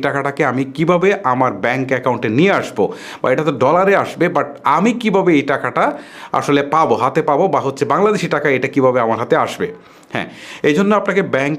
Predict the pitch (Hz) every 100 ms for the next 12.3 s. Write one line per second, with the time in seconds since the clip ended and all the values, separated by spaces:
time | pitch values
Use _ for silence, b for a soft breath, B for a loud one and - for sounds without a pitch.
0 | 151 143 151 139 131 151 147 147 147 240
1 | - 156 151 156 - 143 151 147 147 131
2 | 131 131 123 143 147 139 139 202 226 B
3 | - 123 120 - 160 156 180 175 135 147
4 | 170 170 170 175 143 135 135 131 143 143
5 | 147 139 147 147 208 107 80 B B 120
6 | 131 160 - 160 170 175 175 - 147 151
7 | 240 247 - - 143 - 117 104 90 82
8 | - - 165 180 214 196 202 190 190 190
9 | 190 196 185 214 - - 165 143 147 156
10 | 185 170 123 127 143 156 165 151 147 151
11 | 220 226 214 135 - 120 98 92 - 175
12 | 175 175 175